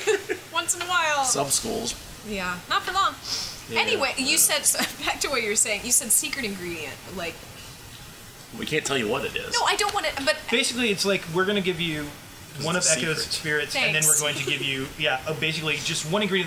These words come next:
Speaker 3: that they have to incorporate into their cocktail. It's
Speaker 2: Okay.
Speaker 3: not gonna be anything too off the wall, but it's like, basically, it's like, take this spirit and this ingredient, and then put together
Speaker 2: And
Speaker 3: a
Speaker 2: go.
Speaker 3: cocktail
Speaker 2: Okay.
Speaker 3: and
Speaker 1: Something
Speaker 3: go.
Speaker 1: that you wouldn't necessarily think of off the top of your head,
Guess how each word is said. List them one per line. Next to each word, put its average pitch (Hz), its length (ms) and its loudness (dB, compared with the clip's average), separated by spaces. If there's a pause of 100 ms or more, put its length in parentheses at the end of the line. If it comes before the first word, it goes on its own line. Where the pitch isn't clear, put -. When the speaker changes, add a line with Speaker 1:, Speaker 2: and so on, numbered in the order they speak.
Speaker 3:
that 147 60 2
they 147 60 -2
have 156 220 0
to 156 60 -2
incorporate 131 540 -4
into 127 140 -8
their 120 220 0 (120)
cocktail. 113 320 -4 (320)
It's 254 160 0
Speaker 2:
Okay. 185 60 0
Speaker 3:
not 226 160 6
gonna 233 100 2
be 208 140 2
anything 175 420 0
too 170 300 0
off 160 160 0
the 160 80 -2
wall, 147 240 2
but 139 100 -4
it's 131 140 -6
like, 135 160 -2
basically, 156 260 0
it's 131 80 -4
like, 131 140 -4
take 135 180 -6
this 156 140 -2
spirit 160 320 -2
and 139 80 -8
this 143 100 -4
ingredient, 139 380 -2 (300)
and 127 120 -6
then 127 200 -2 (180)
put 165 100 -4
together 139 240 0
Speaker 2:
And 131 80 -2
Speaker 3:
a 170 40 -6
Speaker 2:
go. 135 60 2
Speaker 3:
cocktail 123 360 0 (120)
Speaker 2:
Okay. 190 300 -6
Speaker 3:
and 135 100 0
Speaker 1:
Something 202 240 2
Speaker 3:
go. 185 40 -2
Speaker 1:
that 175 80 2
you 151 80 2
wouldn't 147 160 2
necessarily 120 440 4
think 123 280 -4
of 113 280 2
off - 100 -6
the - 40 -6
top 113 100 -2
of 110 60 -8
your 104 80 -2
head, 117 320 0